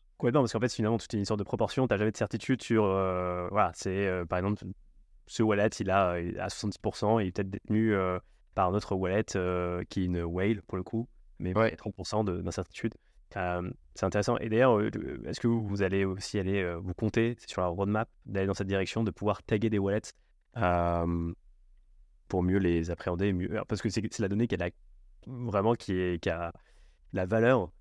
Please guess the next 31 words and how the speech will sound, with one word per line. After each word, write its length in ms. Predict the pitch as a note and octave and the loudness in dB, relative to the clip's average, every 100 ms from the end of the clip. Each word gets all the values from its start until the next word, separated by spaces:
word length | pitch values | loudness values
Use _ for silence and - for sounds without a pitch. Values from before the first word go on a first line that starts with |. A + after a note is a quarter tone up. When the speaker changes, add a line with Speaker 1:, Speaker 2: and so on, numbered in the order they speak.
| - - B2 | -20 -10 -4
Speaker 1:
euh, 220 | F2+ E2+ | -2 -2
je 60 | - | -2
pense 200 | G#2 G#2 | -2 0
notamment 300 | G2+ F#2+ A2 | 0 2 2
pour 200 | - G2+ | -2 -4
des 200 | - - | -4 -6
applications 440 | - - - G#2 | -6 -8 -6 -2
décentralisées, 680 | F#2+ G2 - F#2 F2+ G#2 F#2 | -2 -2 -2 -4 0 0 0
bah, 100 | - | -6
on 40 | - | -8
parlait 160 | G2 | -8
d'Uniswap, 460 | F2+ F2 - A2 - | -4 -4 0 0 0
mais 120 | - G2 - | -8 -10 -12
pour 100 | _ | _
plein 140 | - | -2
d'autres, 240 | F#2+ A#2 - - - | 0 0 -2 -18 -8
de, 180 | F#2+ | -6
de 200 | F2+ G2+ | -6 -6
savoir 340 | G2 F#2+ G#2 - | -4 0 0 -2
qui 120 | - | -8
se 100 | G2+ | -2
cache 160 | G2+ F#2+ | 0 0
derrière 180 | F2+ | 0
un 40 | F2 | 0
wallet, 260 | F#2+ G#2+ | 0 -2
en 40 | F#2 | -4
fait, 120 | - _ | -12 _
pour 100 | F#2 | -6
mieux 120 | F#2+ | -2
l'adresser, 440 | F#2 G2 - G#2+ | -2 -4 -6 -6
euh. 120 | F#2+ | -6